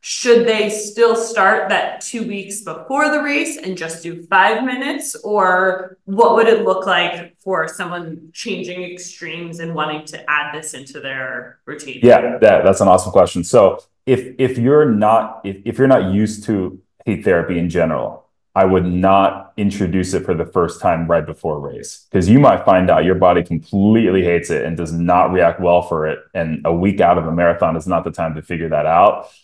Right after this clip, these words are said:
Speaker 2: right? So even, like, months ahead of time, I would just inject a couple minutes of sauna here and there.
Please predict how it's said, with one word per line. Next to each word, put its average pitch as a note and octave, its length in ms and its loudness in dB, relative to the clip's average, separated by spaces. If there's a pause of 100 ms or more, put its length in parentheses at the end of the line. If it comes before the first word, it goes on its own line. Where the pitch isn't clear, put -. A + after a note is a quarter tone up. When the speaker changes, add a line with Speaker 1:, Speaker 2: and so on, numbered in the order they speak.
(220)
Speaker 2:
right? F#2 240 2
So F#2 400 2
even, A2 480 0
like, D#2+ 300 -12
months F#2+ 580 2
ahead F2+ 300 0
of E2+ 100 -4
time, D#2 400 -8 (140)
I F#2 160 2
would G2 220 0
just - 280 -10
inject E2+ 640 -6 (760)
a - 40 -2
couple F2+ 180 0
minutes F2+ 340 -4
of E2+ 120 -6
sauna F2 420 -4
here F2 160 -8
and E2 140 -8
there. - 160 -2